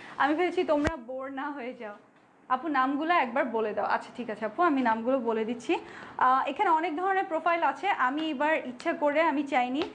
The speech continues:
because অনেক আপুরা কষ্ট করেছো। এগুলা, মানে, আমি প্রোফাইলগুলোর নাম বলে দিচ্ছি, দেখো কার কার সাথে মিলে। নীল কষ্ট নীল আপু,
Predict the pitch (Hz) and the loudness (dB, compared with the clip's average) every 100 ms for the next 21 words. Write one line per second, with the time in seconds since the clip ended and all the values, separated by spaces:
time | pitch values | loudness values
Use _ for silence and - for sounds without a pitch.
0 | - - 240 269 311 302 339 339 311 330 | -16 -10 -4 0 2 4 4 0 0 -2
1 | 311 262 - 285 285 269 269 381 440 - | 0 -2 -2 -2 2 2 2 0 0 -12
2 | - 262 269 311 311 254 220 - - _ | -6 -2 2 4 4 2 -2 -8 -20 _
3 | - 240 233 240 262 269 254 302 294 320 | -8 -4 0 0 0 0 2 0 0 0
4 | 320 254 262 277 294 294 302 403 262 247 | 2 2 2 -2 -2 -4 -2 0 0 0
5 | 330 269 240 - 302 302 - 392 294 220 | -2 0 0 0 -4 -4 -6 -4 -2 -2
6 | 208 - - - - - - - - - | -6 -8 -20 -20 -20 -20 -20 -20 -20 -20
7 | - - - - - - 285 339 339 320 | -20 -20 -20 -20 -10 0 2 2 2 -2
8 | 320 359 294 285 285 262 302 359 | -2 -4 -2 0 0 0 -4 -4